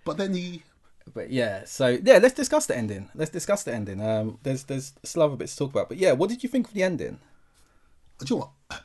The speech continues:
Speaker 1: Just out of interest, who? 'Cause I feel like I realised pretty early on
Speaker 2: Yeah.
Speaker 1: that that was his wife who was walking around all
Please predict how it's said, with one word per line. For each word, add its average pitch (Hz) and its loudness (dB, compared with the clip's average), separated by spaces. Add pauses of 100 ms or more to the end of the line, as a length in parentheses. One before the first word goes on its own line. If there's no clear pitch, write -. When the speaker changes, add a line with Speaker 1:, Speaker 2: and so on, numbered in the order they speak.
(100)
Speaker 1:
Just 247 -4
out 220 0
of 170 -4
interest, 117 -8
who? 233 6
'Cause 160 -6
I 208 0
feel 185 -4
like 147 -2
I 147 0
realised 139 0
pretty 143 -4
early 120 -2
on 90 -6
Speaker 2:
Yeah. 110 -4
Speaker 1:
that 98 -8
that 113 -4
was 113 -6
his 107 -6
wife 104 -8
who 101 -10
was 95 -12
walking 107 -10
around 95 -8 (480)
all 98 -10